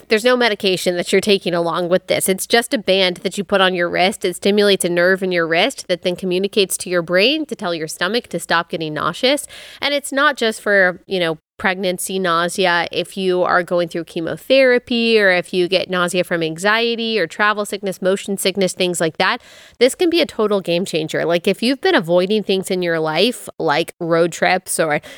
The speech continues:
uh, flying or things like that, because you typically get nauseous with those things,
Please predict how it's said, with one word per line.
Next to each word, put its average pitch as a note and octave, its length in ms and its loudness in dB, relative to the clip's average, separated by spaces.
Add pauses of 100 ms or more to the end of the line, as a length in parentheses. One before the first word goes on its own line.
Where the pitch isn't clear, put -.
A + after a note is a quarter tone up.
(280)
uh, F3+ 160 2
flying F#3+ 560 2
or F#3 80 2
things F#3 300 -2
like F3+ 160 0
that, G3 260 2
because F#3 320 -4
you F3+ 140 -4
typically F#3 420 -2
get E3+ 160 2
nauseous E3+ 580 0
with C#4+ 160 0
those C#4+ 300 2
things, C#4+ 400 -2